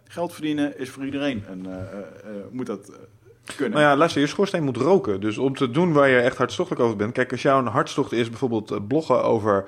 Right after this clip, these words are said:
Speaker 2: voeding en gezonde levensstijl, dan moet je ook wel nadenken over wat er uiteindelijk voor
Speaker 1: Ja.
Speaker 2: zorgt wat, dat het de hypotheek betaalt. En joh, dit zou een prima manier kunnen zijn voor mensen om daar in ieder geval,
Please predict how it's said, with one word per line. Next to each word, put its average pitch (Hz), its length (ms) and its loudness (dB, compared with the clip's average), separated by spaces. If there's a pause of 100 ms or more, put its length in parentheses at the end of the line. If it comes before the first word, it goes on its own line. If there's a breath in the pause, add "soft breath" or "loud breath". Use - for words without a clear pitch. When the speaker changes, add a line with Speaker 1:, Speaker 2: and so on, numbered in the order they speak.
(440 loud breath)
Speaker 2:
voeding 127 440 4
en 110 100 -2
gezonde 120 300 0
levensstijl, 123 680 0
dan 120 200 2
moet 147 140 0
je 170 60 2
ook 202 120 6
wel 165 140 4
nadenken 113 440 2
over 117 180 2
wat 120 100 2
er 117 40 -2 (100)
uiteindelijk 120 300 -4
voor 120 140 0
Speaker 1:
Ja. 120 60 2
Speaker 2:
zorgt 117 160 -4
wat, 120 280 2
dat 117 220 -2
het 226 80 -10 (100)
de 123 100 -6
hypotheek 139 380 0
betaalt. 104 460 -2
En 117 340 2 (180 loud breath)
joh, 143 220 6
dit 139 140 4
zou 127 200 4
een 117 60 -4
prima 143 340 4
manier 131 300 2
kunnen 123 200 -2
zijn 104 180 0
voor 120 160 -2
mensen 101 320 -2
om 117 140 0
daar 113 160 4
in 110 60 0
ieder 110 160 -2
geval, 107 460 2